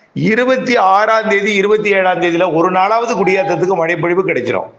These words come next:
அதே போல ஈரோட்டுக்கும் ஒரு நாளாவது மழைப்பொழிவு கிடைச்சிரும். எங்கெங்கெல்லாம் எதிர்பார்த்திருக்கிறீங்களோ, அங்கெல்லாம் இந்த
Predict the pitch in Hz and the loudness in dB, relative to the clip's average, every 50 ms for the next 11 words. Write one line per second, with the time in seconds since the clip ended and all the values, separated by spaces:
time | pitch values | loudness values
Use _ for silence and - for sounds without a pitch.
0 | _ _ _ _ _ _ _ _ _ _ _ _ _ - - 156 175 226 247 254 | _ _ _ _ _ _ _ _ _ _ _ _ _ -4 -2 -2 0 0 0 0
1 | 254 254 247 233 185 190 208 233 240 247 240 226 - 220 - - 240 226 202 196 | 2 0 0 0 0 0 0 2 2 2 0 0 -2 -2 0 0 0 2 2 0
2 | 190 185 190 190 190 190 190 202 185 175 165 170 170 160 170 175 160 165 165 165 | 0 0 0 0 0 0 0 -2 -2 0 -2 -2 0 0 0 0 0 0 0 -2
3 | 160 160 185 233 233 202 165 170 185 208 226 220 233 233 226 254 262 240 208 180 | -2 0 -2 0 0 0 -2 -2 -2 -2 -2 -2 -2 0 0 0 0 0 -2 0
4 | 196 214 208 214 196 - - 180 160 156 156 151 147 147 151 156 165 175 - - | 0 0 0 0 -2 0 -2 -2 0 0 -2 -2 0 0 2 2 2 2 0 -2
5 | - - - - - - - - 151 185 214 220 226 220 226 240 254 262 247 226 | -6 -8 -12 -14 -20 -12 -4 -4 -2 -2 0 0 0 0 2 2 0 0 -2 -2
6 | 208 202 208 | -2 0 0